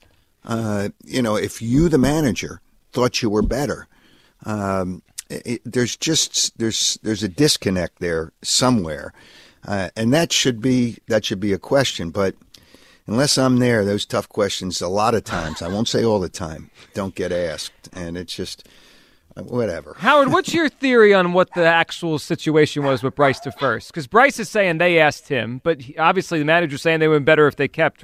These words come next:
Speaker 2: Rhys, which meant Bryce is back in the outfield. What, what do we think happened there?
Speaker 1: I, uh, honestly, I think Bryce wanted to play first base.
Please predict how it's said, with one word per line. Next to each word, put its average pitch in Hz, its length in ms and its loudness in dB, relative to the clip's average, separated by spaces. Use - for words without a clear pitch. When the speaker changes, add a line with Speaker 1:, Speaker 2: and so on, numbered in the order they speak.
Speaker 2:
Rhys, 233 320 2
which 175 160 -2
meant 165 300 -4
Bryce 160 300 2
is 131 80 -12
back 147 260 2
in 131 80 -8
the 156 140 -2
outfield. 196 320 2
What, 269 200 4
what 320 120 2
do 403 80 0
we 392 80 0
think 294 180 -2
happened 190 360 -2
there? 117 160 -18
Speaker 1:
I, - 360 -4
uh, 120 240 -2
honestly, 135 500 0
I 110 120 2
think 123 180 0
Bryce 98 300 -2
wanted 101 160 0
to 98 80 -4
play 104 180 0
first 104 320 -2
base. - 400 -2